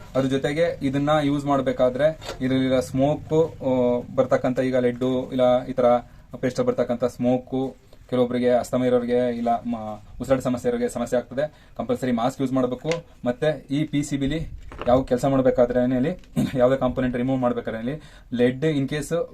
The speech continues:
ಆ, ಸಿಡಿಬೋದು, ಪಿಸ್ರಿಬೋದು. ಆ ಪಿಸ್ರು, ಆ, ಕಣ್ಣಿಗೆ ತಾಕಿದ್ರೆ ಕಣ್ಣಿನ ಸಮಸ್ಯೆ ಆಗುತ್ತೆ. ಆ ಕಾರಣಕ್ಕೋಸ್ಕರ, ಆ, ಕಣ್ಣಿಗೆ, ಏ, ಕನ್ನಡಕ ಗಾಗಲ್ಸ್ ಯೂಸ್ ಮಾಡಿದ್ರೆ ಉತ್ತಮ. ಹಾಗಾಗಿ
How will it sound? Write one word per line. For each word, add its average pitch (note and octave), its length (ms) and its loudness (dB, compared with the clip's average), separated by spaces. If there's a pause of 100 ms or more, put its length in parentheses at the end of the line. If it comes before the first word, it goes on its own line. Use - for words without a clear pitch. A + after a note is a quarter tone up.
(300)
ಆ, C3 40 -4
ಸಿಡಿಬೋದು, C3+ 460 0
ಪಿಸ್ರಿಬೋದು. C3+ 600 -2
ಆ C3 160 0
ಪಿಸ್ರು, C#3+ 400 -2
ಆ, - 460 -8
ಕಣ್ಣಿಗೆ D3+ 520 2
ತಾಕಿದ್ರೆ C3+ 500 -2
ಕಣ್ಣಿನ C#3+ 320 0
ಸಮಸ್ಯೆ C3 360 2
ಆಗುತ್ತೆ. A2 260 0
ಆ D3+ 200 0
ಕಾರಣಕ್ಕೋಸ್ಕರ, C#3+ 560 -2 (540)
ಆ, C#3 180 -2 (340)
ಕಣ್ಣಿಗೆ, D#3+ 540 -4 (280)
ಏ, C3 140 -4
ಕನ್ನಡಕ C3 340 0
ಗಾಗಲ್ಸ್ C3 440 2
ಯೂಸ್ B2 140 -2
ಮಾಡಿದ್ರೆ B2 400 -2 (300)
ಉತ್ತಮ. A2 320 -6 (480)
ಹಾಗಾಗಿ C3+ 360 0